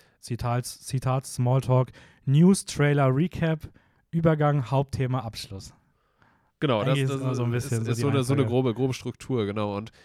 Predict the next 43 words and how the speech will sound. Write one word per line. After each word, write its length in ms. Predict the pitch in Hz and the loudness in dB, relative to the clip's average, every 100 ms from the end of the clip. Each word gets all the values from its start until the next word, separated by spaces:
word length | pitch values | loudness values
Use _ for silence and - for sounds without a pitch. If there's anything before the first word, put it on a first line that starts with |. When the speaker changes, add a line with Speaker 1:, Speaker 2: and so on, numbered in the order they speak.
| _ _ | _ _
Speaker 2:
ähm, 280 | 117 123 120 | -2 -2 -2
das 180 | 123 120 | -4 -4
hat 100 | 135 | -4
sich 140 | 135 | -4
halt 160 | 131 - | -6 -6
auch 100 | 120 | -6
immer 160 | 123 117 | -4 -2
mal 140 | 113 | -2
wieder 180 | 110 110 | -2 -4
so 80 | 110 | -4
ein 40 | |
bisschen 240 | 117 - 113 | -8 -8 -10
geändert 640 | 104 117 120 113 113 - - | -8 -8 -4 -4 -4 -8 -14
und 220 | 110 107 | -12 -8
wir 100 | 110 | -6
hatten 200 | 117 113 | -6 -6
halt 140 | 113 - | -8 -6
auch 80 | |
am 100 | 113 92 | -8 -8
Anfang 340 | 120 - 117 | -10 -10 -8
mal 380 | 117 110 113 117 - - _ _ - - | -4 -4 -2 -4 -6 -20 _ _ -20 -20
einen 140 | 143 139 | -16 -6
großen 540 | 127 139 - 127 127 - _ _ _ _ _ - | 0 0 -2 -10 -10 -14 _ _ _ _ _ -16
News-Part, 1200 | 120 117 135 208 - - - 180 185 214 - - | -12 -4 -2 -2 -4 -10 -12 -6 -4 -6 -8 -12
glaub 420 | - 143 180 - - - | -6 -4 -4 -6 -12 -12
Speaker 1:
Ja, 180 | 143 123 | -4 -2
Speaker 2:
ich. 60 | 117 | -2
Speaker 1:
der 100 | 120 | -4
ist 100 | 127 | -4
mittlerweile 280 | 127 127 | -2 -2
deutlich 300 | 123 123 117 | -2 -4 -8
kleiner 300 | - 113 113 | -8 -6 -4
geworden. 360 | 113 110 113 113 | -4 -4 -4 -2
Speaker 2:
Genau, 380 | 123 120 110 104 - | 0 2 2 -2 -4
ähm, 220 | 113 123 | -4 0
Speaker 1:
Genauso 340 | 131 143 135 | 0 0 0
wie 60 | 135 | -4
Trailer 480 | - 135 127 131 123 | -6 -4 -2 0 0
auch, 200 | 117 120 | -2 -4
auch 160 | 123 - | -6 -2
deutlich 360 | 123 113 110 | -2 -2 -4
weniger 320 | 113 117 110 | -4 -4 -4
stattfinden. 420 | 107 110 - 110 | -4 -8 -8 -8